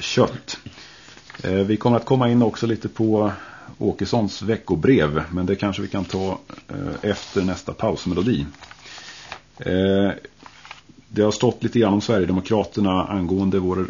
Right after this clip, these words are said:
kandidatur på olika håll och, eh, vad vi gör i olika fullmäktigeförsamlingar. Till exempel står det att, eh, Sverigedemokraterna ställer upp i valet på Orust.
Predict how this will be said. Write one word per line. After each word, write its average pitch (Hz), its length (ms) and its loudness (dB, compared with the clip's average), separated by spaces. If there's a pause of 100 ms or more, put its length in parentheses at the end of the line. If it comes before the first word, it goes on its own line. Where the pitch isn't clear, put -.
(100)
kandidatur 95 680 0
på 92 160 -2
olika 85 340 -2
håll 80 360 -2 (220)
och, - 360 -8
eh, 80 180 0 (260)
vad 80 160 -4
vi 85 140 -2
gör 90 320 0
i 82 60 2
olika 82 260 -4
fullmäktigeförsamlingar. 85 920 -2 (500)
Till - 100 -4
exempel 104 400 0
står 98 240 2
det 95 160 2
att, - 240 -6
eh, 92 100 2
Sverigedemokraterna 92 840 0
ställer 98 320 0
upp 87 160 0
i 98 40 0
valet 87 340 -2
på 123 140 -4
Orust. 92 600 0